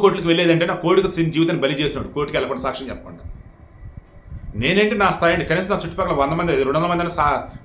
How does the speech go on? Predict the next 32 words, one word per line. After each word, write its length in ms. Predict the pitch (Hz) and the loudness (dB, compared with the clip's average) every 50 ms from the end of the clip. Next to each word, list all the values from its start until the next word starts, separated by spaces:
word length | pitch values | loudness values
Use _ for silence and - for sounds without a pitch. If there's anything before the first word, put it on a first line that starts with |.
| - - | -4 -4
సెక్యూరిటీ 280 | 160 165 196 180 190 180 | -2 0 0 2 2 4
ఉండాలి, 240 | 170 160 156 107 101 - | 4 4 4 2 0 -2
నాకు 120 | 127 135 117 156 | -4 -2 0 0
పెట్టండి, 240 | 147 - 202 165 156 | 0 0 0 0 0
నాకు 120 | 143 - - | 0 -2 -4
సెక్యూరిటీ 300 | 156 156 190 185 185 185 165 | -2 0 0 2 2 2 2
పెట్టండి 200 | 151 156 160 156 147 | 2 2 0 -2 -4
అని 80 | - 143 | -4 -4
చెప్పేసి 360 | - 160 156 151 156 180 135 135 143 139 - - - - - 123 | -4 -4 -4 -4 -2 -2 -2 -2 -2 -4 -8 -16 -20 -16 -10 -6
అడిగినటువంటి 420 | 135 156 156 143 143 156 151 139 127 | -4 -2 -2 -2 -2 -2 -2 -2 -4
వ్యక్తి. 220 | - - - - - - - - - - - - - - - - - 107 110 | -4 -6 -8 -14 -14 -12 -10 -12 -12 -12 -14 -20 -20 -20 -20 -18 -12 -6 -2
నేనేంటి 280 | 147 175 196 202 254 233 220 | 0 2 2 2 2 2 2
నా 40 | 185 156 | 2 2
స్థాయి 180 | - 170 175 175 175 | 2 0 0 2 2
అండి, 100 | 147 123 110 135 | 0 0 0 0
నాకు 160 | 143 139 131 113 110 131 | 0 0 0 0 0 2
leader 160 | 160 170 202 190 | 2 2 2 2
of 60 | 165 170 | 0 -2
opposition 280 | 165 175 170 - 175 165 | -2 -2 -2 -2 -2 -2
ఇస్తేనే 200 | 165 185 175 160 123 | -2 -2 -2 -2 -2
అసెంబ్లీకి 280 | - 165 165 170 165 156 | -2 -2 0 0 0 -2
వస్తానని 220 | - 160 143 - | -2 -4 -4 -4
చెప్పినటువంటి 360 | 139 127 139 135 147 143 135 143 | -4 -4 -4 -4 -4 -2 -2 -2
వ్యక్తి. 220 | 139 - - - - - - - - - - - | -4 -4 -8 -14 -16 -18 -20 -20 -20 -20 -8 -2
ఇలా 120 | 151 175 175 180 | 0 2 2 2
చెప్పుకుంటే 320 | 170 165 170 220 208 208 208 - 170 | 2 0 2 2 4 4 4 4 2
ప్రతి 280 | 160 151 - - 160 143 123 - 120 | -2 -2 -2 -2 -2 -2 0 0 0
దానిలో 300 | 135 165 196 196 190 180 180 175 | 0 2 4 4 4 4 2 0
కూడా 200 | 143 123 110 131 147 - - | 0 0 -2 -4 -6 -8 -10
అమ్మ 120 | 123 131 131 101 95 98 | -12 -10 -10 -10 -10 -10
బాబోయ్ 360 | 95 101 110 156 190 196 - - - - - - - - - - - - - - - - - 98 104 | -8 -4 2 4 4 4 2 0 -6 -12 -18 -20 -20 -20 -20 -20 -20 -20 -20 -20 -20 -18 -14 -10 -8
ఏం 80 | 127 | -4